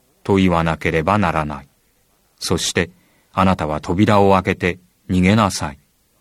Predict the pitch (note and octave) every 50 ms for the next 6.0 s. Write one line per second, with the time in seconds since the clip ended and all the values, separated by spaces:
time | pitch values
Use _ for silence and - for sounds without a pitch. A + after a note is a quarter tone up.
0 | _ _ _ _ - G2 A#2+ C#3 D3 - _ - F#2+ F#2 F#2 F2 - F#2 F#2 A2
1 | A#2+ A2+ F#2+ E2 D#2+ D#2 D2 C#2+ C#2 C#2 - _ _ _ _ _ _ _ _ _
2 | _ _ _ _ _ _ _ _ _ _ _ _ _ _ - - G#2+ B2+ D3 D3
3 | - - - A#2 A2 - _ _ _ _ _ _ _ - - - G2 G2+ A2 G2+
4 | F2+ G#2 G2+ D#2+ D2 - - D#2+ - - _ _ _ _ _ _ _ _ - G#2+
5 | F#2+ B2 D3+ D3 A2 - F#2 D#2+ D#2+ D#2+ D#2+ G2+ G2 E2 - - D2+ D2 D2+ D2+